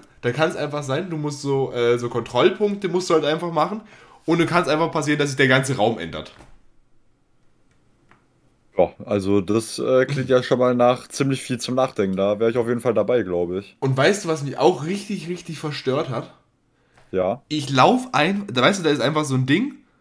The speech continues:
Speaker 1: da hängt einfach oben so eine, quasi so ein, so ein, so ein Lichtding, wie so bei so einer Lampe, wo du so ziehen musst,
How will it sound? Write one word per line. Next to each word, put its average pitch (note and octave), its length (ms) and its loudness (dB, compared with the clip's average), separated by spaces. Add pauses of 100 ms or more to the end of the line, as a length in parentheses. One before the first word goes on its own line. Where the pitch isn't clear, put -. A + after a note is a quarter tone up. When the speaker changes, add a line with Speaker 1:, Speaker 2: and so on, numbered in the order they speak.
(260)
Speaker 1:
da D3+ 80 0
hängt D#3+ 160 4
einfach D#3 220 0
oben F3 180 -2
so E3 120 -4
eine, D3+ 260 -2
quasi C3+ 260 -2
so B2+ 80 0
ein, B2+ 140 0
so A#2+ 100 -6
ein, A#2 220 -6
so A2 100 -8
ein G#2 220 -8
Lichtding, A2+ 480 -6 (120)
wie B2 120 -8
so D3 180 -4
bei C#3 140 0
so C#3 80 -4
einer C3 120 -2
Lampe, C3+ 360 0
wo C3+ 40 -4
du C3+ 80 0
so B2 140 -2
ziehen E3+ 400 -6
musst, G#3+ 460 -8